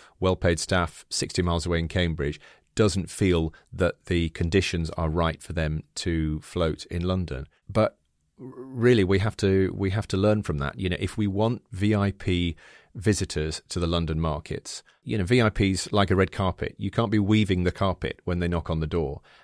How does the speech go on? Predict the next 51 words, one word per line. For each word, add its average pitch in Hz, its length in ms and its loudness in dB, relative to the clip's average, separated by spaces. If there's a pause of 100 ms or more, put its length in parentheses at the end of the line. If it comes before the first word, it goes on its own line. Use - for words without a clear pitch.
You 92 100 -6
can't 110 240 2
ask - 200 -2
them 90 100 2
what 87 140 -2
sort 85 140 -4
of 85 80 -6
carpet 95 380 -2
they 78 100 -4
want. 73 280 -8
They'll 92 160 -2
go 92 180 2
somewhere 85 360 0
where 82 100 0
the 80 80 -2
carpet's 85 560 -4 (320)
deeper, 98 460 4
more 85 200 0
luxurious. 90 760 0 (320)
You 110 160 -8
know, 101 100 0
we, 101 300 0
we 107 180 0
have 104 220 -4
to 98 100 -4
be 98 160 0
ready, 95 360 2
and 90 140 -2
so 92 140 0
we 85 100 0
have 87 160 -4
to - 100 -4
learn 92 220 2
from 69 160 -6
that. 73 120 -4
And 98 80 -2
more 98 120 2
broadly, 107 400 4
I 80 60 2
would 82 140 -2
say 82 280 0 (240)
we 98 100 0
should 92 140 -2
really 101 300 6
treat 95 280 -2
every 107 280 0 (280)
public 85 280 -2
company 78 320 -4
in 76 120 -2
London 78 300 -2
as, 76 120 -4